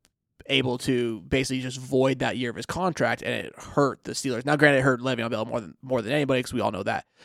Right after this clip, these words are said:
Uh, but that's why they have changed this rule to where that now you do have to play a certain amount of games,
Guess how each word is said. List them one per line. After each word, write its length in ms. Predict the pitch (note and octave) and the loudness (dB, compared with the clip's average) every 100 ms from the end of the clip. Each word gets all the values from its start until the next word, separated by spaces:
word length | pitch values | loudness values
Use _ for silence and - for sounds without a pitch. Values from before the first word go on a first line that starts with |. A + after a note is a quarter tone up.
| _ _ | _ _
Uh, 220 | B2 A#2 | -4 -2
but 100 | B2 | 0
that's 240 | C#3 D3 - | 4 4 4
why 300 | C3+ C3 B2 | 4 4 2
they 340 | B2+ A#2+ B2+ - | 0 0 -6 -6
have 180 | B2 | -8
changed 300 | - C3 C3 A2+ | -4 -2 -2 -4
this 140 | - | -6
rule 200 | D3+ D#3+ | 2 2
to 80 | C#3 | 2
where 120 | B2 | -2
that 180 | G#2+ B2 | -2 -2
now 160 | A#2+ C3 | -2 -2
you 180 | B2+ C#3 | -2 2
do 160 | C#3 | 4
have 100 | C#3 | 4
to 60 | B2+ | 4
play 140 | C3 | -2
a 20 | B2 | -2
certain 120 | C#3 B2 | -2 -2
amount 120 | G#2 | -4
of 60 | |
games, 400 | A2+ A#2+ B2+ - | -6 -8 -8 -14